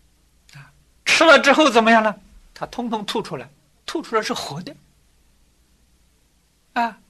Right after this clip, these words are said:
他吃的鱼吐到池上，鱼就游出去了。啊，吃的鸡吐出来，那个鸡就飞，飞了过后，活蹦活跳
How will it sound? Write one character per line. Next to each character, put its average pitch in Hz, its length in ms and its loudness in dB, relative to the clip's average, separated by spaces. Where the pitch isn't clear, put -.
他 285 160 4
吃 349 200 0
的 339 120 4
鱼 233 520 2
吐 262 180 -2
到 233 120 6
池 208 260 0
上， 208 260 2
鱼 175 300 -10
就 196 200 2
游 147 220 -4
出 233 160 -4
去 240 180 -2
了。 269 120 -8
啊， 262 160 6
吃 359 280 2
的 294 160 4
鸡 320 260 0
吐 269 240 0
出 226 160 6
来， 214 340 6
那 214 60 -8
个 202 80 -2
鸡 226 280 -4
就 185 160 -2
飞， 202 220 -2
飞 202 180 0
了 202 120 -2
过 208 160 0
后， 190 100 0
活 202 180 0
蹦 220 220 2
活 226 160 4
跳 247 340 6